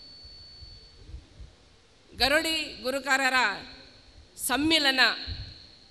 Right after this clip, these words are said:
ಇದು ಸನ್ಮಾನಕ್ಕಿಂತ ಸಮ್ಮಿಲನವೇ ಒಂದು ಮುಖ್ಯವಾದ ಅಂಗವಂತ ಹೇಳಬೇಕು. ಯಾಕಂದರೆ ಎಲ್ಲರೂ ಕೂಡ ಗರಡಿಯಲ್ಲಿ ಅವರವರ ಏನು ಗರಡಿ ಕೆಲಸ ಮಾಡಿಕೊಂಡು ಅಂತ ಇರುವಂಥ ಈ ಸಮಯದಲ್ಲಿ ನಮ್ಮ ಇಲ್ಲಿಯ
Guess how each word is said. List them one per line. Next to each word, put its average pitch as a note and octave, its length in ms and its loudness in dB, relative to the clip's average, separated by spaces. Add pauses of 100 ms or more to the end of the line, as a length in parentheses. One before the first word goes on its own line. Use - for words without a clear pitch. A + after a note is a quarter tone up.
ಇದು B3 400 2
ಸನ್ಮಾನಕ್ಕಿಂತ D4 760 0 (160)
ಸಮ್ಮಿಲನವೇ D#4 640 4
ಒಂದು C4 480 4
ಮುಖ್ಯವಾದ B3+ 520 4
ಅಂಗವಂತ B3 440 4
ಹೇಳಬೇಕು. A#3+ 360 2
ಯಾಕಂದರೆ B3 800 2 (300)
ಎಲ್ಲರೂ D4+ 360 2
ಕೂಡ D4 140 2 (260)
ಗರಡಿಯಲ್ಲಿ C4+ 680 6
ಅವರವರ C#4+ 540 2 (760)
ಏನು B3+ 500 2
ಗರಡಿ C4+ 460 4 (200)
ಕೆಲಸ C4 280 -4
ಮಾಡಿಕೊಂಡು C#4 520 -2
ಅಂತ B3+ 240 -4 (220)
ಇರುವಂಥ C#4 380 0 (200)
ಈ A#3 60 4
ಸಮಯದಲ್ಲಿ B3 1120 -2 (200)
ನಮ್ಮ C#4 220 2 (1200)
ಇಲ್ಲಿಯ C#4 220 6